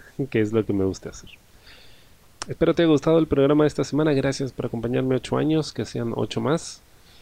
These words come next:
Aunque si fueran ocho más sería dieciséis, y dieciséis tampoco es un número muy completo, ¿no? Si fueran veinte quizá.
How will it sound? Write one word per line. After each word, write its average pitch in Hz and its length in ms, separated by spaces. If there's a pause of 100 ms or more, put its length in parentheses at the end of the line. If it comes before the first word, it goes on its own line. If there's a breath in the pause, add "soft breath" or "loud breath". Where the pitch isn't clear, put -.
(600 soft breath)
Aunque 135 220
si 139 120
fueran 202 280
ocho 202 240
más 156 220
sería 143 320
dieciséis, 139 920
y 120 100
dieciséis 120 420
tampoco 131 340
es - 100
un 135 200
número 135 240
muy 135 160
completo, 110 640
¿no? 104 260
Si - 140
fueran 143 300
veinte 131 380
quizá. 92 440